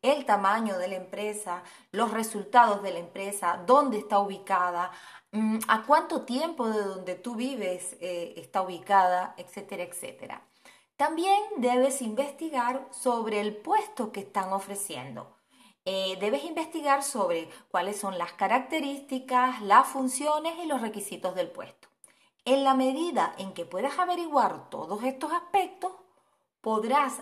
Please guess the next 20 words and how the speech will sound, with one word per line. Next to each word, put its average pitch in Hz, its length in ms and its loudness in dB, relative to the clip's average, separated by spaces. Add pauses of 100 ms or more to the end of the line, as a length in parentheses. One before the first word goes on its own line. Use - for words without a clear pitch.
a 185 200 -4
través 185 420 -4
de 311 100 -4
tu - 200 -14
fortaleza 285 1200 0 (100)
acercarte 240 1000 2 (340)
al 294 280 6
perfil 254 720 -4 (100)
para 185 240 2
demostrar 240 680 0 (320)
que 185 260 -4
eres 302 220 -2
la 349 140 4
persona 285 500 0
adecuada 262 640 2
para 226 240 2
este - 240 -6
puesto - 360 -8
de 175 100 -4
trabajo. - 480 -6